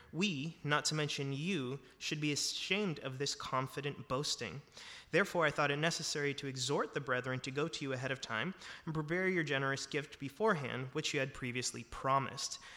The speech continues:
that it may be ready as a matter of generosity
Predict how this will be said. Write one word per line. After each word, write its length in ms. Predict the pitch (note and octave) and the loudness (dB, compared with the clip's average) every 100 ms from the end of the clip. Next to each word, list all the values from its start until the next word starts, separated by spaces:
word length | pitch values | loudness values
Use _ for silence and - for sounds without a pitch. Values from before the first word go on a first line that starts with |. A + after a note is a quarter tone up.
| - | -6
that 100 | C#3 | 0
it 60 | C3+ | 2
may 180 | C3+ C#3 | 2 2
be 160 | C#3 | 0
ready 540 | B2+ A#2+ D3 E3+ B2 C#3 | -2 0 2 2 -2 -2
as 160 | C3+ | -2
a 60 | C3+ | 0
matter 280 | C3 B2+ C3 | 2 2 0
of 120 | B2+ | -2
generosity 760 | C3+ C3 B2 C3+ - A#2+ A#2 | -2 0 2 2 0 -4 -8